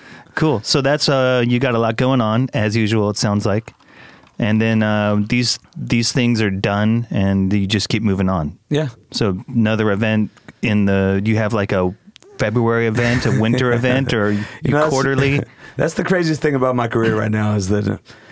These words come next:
Speaker 2: um, I'm, like, a year out. So <laughs> right now, uh, you know, we have Miss Exotic Oregon. I'm, I'm right in the thick of it right now.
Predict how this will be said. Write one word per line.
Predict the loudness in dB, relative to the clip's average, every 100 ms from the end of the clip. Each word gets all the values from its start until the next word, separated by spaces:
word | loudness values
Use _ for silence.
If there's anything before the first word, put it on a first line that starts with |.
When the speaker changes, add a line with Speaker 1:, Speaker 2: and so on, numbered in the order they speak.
| -20 -20 -20 _
Speaker 2:
um, | -2 0 0 -2 -4 -4
I'm, | -4 0
like, | 0 0
a |
year | 0 0 0
out. | -2 -6 -10 -14
So | -6 -2 0 -2 -6 _
<laughs> | -2 0
right | 0
now, | 0 0 0 0 -2 -8 _ -20 -6
uh, | -2 -2 -2 -6 -12 -18 -20 -20 -20 _
you | -10 -4
know, | -2
we | -2 -2
have | -2
Miss | -4
Exotic | -2 -2 0
Oregon. | 0 0 0 0
I'm, | 0
I'm | -2 0 0
right |
in | 0
the | -2
thick | -2 -4 -4
of | -4
it | -4 -4
right | -6
now. | -4 -6 -10